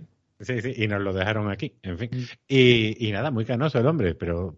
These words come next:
Speaker 1: pero tenía su atractivo, ¿eh? Iba con su hijo
Speaker 2: Mm.
Speaker 1: y, y nada, y ahí lo vi.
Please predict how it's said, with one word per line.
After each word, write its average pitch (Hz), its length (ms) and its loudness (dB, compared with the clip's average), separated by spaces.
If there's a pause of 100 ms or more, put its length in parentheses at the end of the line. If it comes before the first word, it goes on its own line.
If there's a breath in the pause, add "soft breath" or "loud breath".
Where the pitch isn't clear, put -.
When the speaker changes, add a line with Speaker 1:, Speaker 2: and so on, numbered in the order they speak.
Speaker 1:
pero 107 160 0
tenía 123 240 2
su 160 100 0
atractivo, 117 540 -2
¿eh? 151 80 -4
Iba 104 240 2
con 107 100 4
su 117 160 2
hijo 123 200 6 (440 soft breath)
Speaker 2:
Mm. 120 80 -4
Speaker 1:
y, 92 680 2
y 107 160 2
nada, 107 240 4
y 117 80 4
ahí 95 220 4
lo 95 140 4
vi. 151 120 0